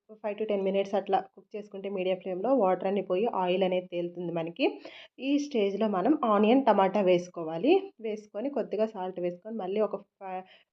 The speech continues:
ఫైవ్ మినిట్స్ మూత పెట్టి కుక్ చేసుకున్నామంటే మనకి ఆనియన్ పచ్-, ఆ, టమాటో అనేది మంచిగా కుక్ అవుతుంది. ఇలా కుక్ అయినప్పుడు మసాలాలు వేసుకోవాలి.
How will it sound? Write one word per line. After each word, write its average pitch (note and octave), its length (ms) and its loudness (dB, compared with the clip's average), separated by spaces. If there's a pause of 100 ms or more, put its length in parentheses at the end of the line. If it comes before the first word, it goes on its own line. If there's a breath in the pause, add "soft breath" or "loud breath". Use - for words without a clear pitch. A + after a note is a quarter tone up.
ఫైవ్ G#3 180 -6
మినిట్స్ G3+ 440 -2 (120)
మూత G3 280 -8
పెట్టి G3 180 -6
కుక్ G#3+ 320 -16
చేసుకున్నామంటే F#3+ 920 -4 (320 loud breath)
మనకి A#3+ 300 -6
ఆనియన్ G#3+ 380 0
పచ్-, G3+ 320 -8
ఆ, G3 280 -2
టమాటో F#3+ 460 -8
అనేది F#3 280 0
మంచిగా G#3 360 0
కుక్ G3 300 -4
అవుతుంది. F#3+ 640 2
ఇలా A#3+ 140 4
కుక్ A3 280 -2
అయినప్పుడు G#3 320 0
మసాలాలు G#3+ 480 6
వేసుకోవాలి. E3+ 680 0